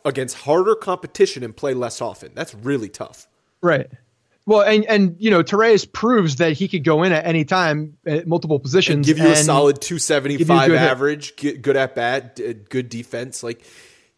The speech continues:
Speaker 1: Torreyes is not
Speaker 2: Yeah, he's only
Speaker 1: spec-
Speaker 2: at two ninety, man. You're selling him short.
Speaker 1: Did he hit, did he hit, like,
Speaker 2: Consistently
Speaker 1: two ninety?
Speaker 2: selling Torreyes short. Consistently.
Speaker 1: Is that, is that
Speaker 2: You,
Speaker 1: a short
Speaker 2: you
Speaker 1: joke?
Speaker 2: hate Ronald
Speaker 1: Is that
Speaker 2: Torreyes.
Speaker 1: a short joke that you're going on?
Speaker 2: I think that's what you're trying to make it. That's a, you're being,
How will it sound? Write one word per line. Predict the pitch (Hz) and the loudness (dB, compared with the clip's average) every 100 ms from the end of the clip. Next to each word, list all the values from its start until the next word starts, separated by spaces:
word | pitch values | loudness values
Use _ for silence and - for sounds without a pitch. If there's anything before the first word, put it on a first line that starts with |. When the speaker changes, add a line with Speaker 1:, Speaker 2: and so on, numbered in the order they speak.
| _ | _
Speaker 1:
Torreyes | - 160 151 165 | -2 0 0 -4
is | 131 | -4
not | 147 143 | -4 0
Speaker 2:
Yeah, | 392 | 4
he's | 440 | 6
only | 320 | 6
Speaker 1:
spec- | 240 | 4
Speaker 2:
at | |
two | 254 196 | 4 2
ninety, | 190 320 214 | 2 0 -2
man. | 147 185 | -4 -4
You're | |
selling | - 226 175 | -2 2 2
him | 147 | 0
short. | 180 214 | 0 2
Speaker 1:
Did | 156 202 | 2 2
he | |
hit, | 214 220 | 0 0
did | 196 | 0
he | 165 | 0
hit, | 156 180 | 0 0
like, | - | 0
Speaker 2:
Consistently | - - 370 294 | 2 2 2 2
Speaker 1:
two | 247 | 2
ninety? | 214 | 0
Speaker 2:
selling | - 220 196 | 2 2 2
Torreyes | 180 180 160 131 | 2 2 2 0
short. | 151 123 - _ _ _ | -2 -6 -8 _ _ _
Consistently. | - 147 330 269 190 139 123 107 _ 120 - | -6 -2 0 0 0 -4 -8 -14 _ -20 -18
Speaker 1:
Is | - | -12
that, | 117 - _ | -12 -14 _
is | |
that | 101 | -6
Speaker 2:
You, | 135 | -6
Speaker 1:
a | |
short | 147 135 185 | -2 0 6
Speaker 2:
you | 208 | 8
Speaker 1:
joke? | 233 | 8
Speaker 2:
hate | 254 302 | 6 4
Ronald | 233 233 226 | 2 4 6
Speaker 1:
Is | 190 | 6
that | |
Speaker 2:
Torreyes. | 214 226 139 | 4 4 4
Speaker 1:
a | |
short | 170 214 | 4 4
joke | 165 220 233 | 6 6 6
that | 220 196 | 2 0
you're | 220 | 0
going | 220 247 254 | 2 4 2
on? | 254 262 - | 0 -4 -6
Speaker 2:
I | 180 196 | -2 0
think | 247 220 | 0 0
that's | 240 | 0
what | 214 | 0
you're | 202 | -2
trying | 214 233 208 | 0 0 2
to | |
make | 196 180 | 2 0
it. | 131 - _ | -4 -10 _
That's | 156 151 | -8 -2
a, | 156 151 | -2 0
you're | 156 | 2
being, | 170 165 147 | 2 2 0